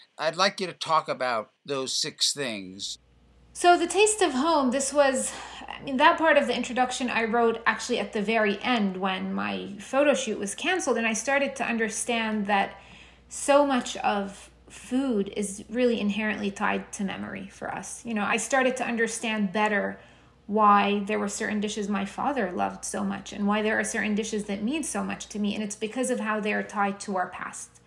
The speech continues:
Speaker 2: I had originally started the intro with the second thing you talk about, which is what is home, because I think of my life today, and I have now spent more time living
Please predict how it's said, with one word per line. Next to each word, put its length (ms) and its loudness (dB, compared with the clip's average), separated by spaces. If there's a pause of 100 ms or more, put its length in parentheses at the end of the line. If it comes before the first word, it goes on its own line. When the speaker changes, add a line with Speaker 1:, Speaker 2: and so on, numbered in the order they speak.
(680)
Speaker 2:
I 120 4
had 140 2
originally 480 4
started 340 2
the 100 0
intro 240 -2
with 140 0
the 80 -4
second 480 0
thing 160 0
you 100 -4
talk 240 0
about, 160 0
which 140 -6
is 160 -2
what 180 4
is 140 0
home, 520 -6
because 240 -2
I 140 0
think 220 -2
of 100 2
my 220 2
life 280 -2
today, 400 -6
and 140 -4
I 80 0
have 140 -2
now 160 2
spent 280 -2
more 220 2
time 320 0
living 240 0